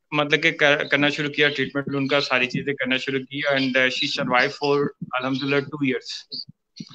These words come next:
तो hopeless नहीं होना। जहाँ doctor Zeba पाकिस्तान की सबसे बड़ी oncologist है, और doctor Zeba ने भी कहा था कि इनके पास छह महीने हैं, उससे ज्यादा है ही नहीं time,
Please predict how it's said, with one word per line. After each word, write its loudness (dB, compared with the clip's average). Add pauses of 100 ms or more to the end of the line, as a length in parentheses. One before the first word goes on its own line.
(160)
तो 2
hopeless 4
नहीं 0
होना। -2 (680)
जहाँ 2 (180)
doctor 2
Zeba 4
पाकिस्तान 0
की -4
सबसे -4
बड़ी 2
oncologist 0
है, -8 (920)
और 4
doctor 2
Zeba 2
ने 4
भी 4
कहा 6
था 0
कि 4
इनके 0
पास 2
छह 4
महीने 2
हैं, 6
उससे 0
ज्यादा 4
है 2
ही 4
नहीं 6
time, 0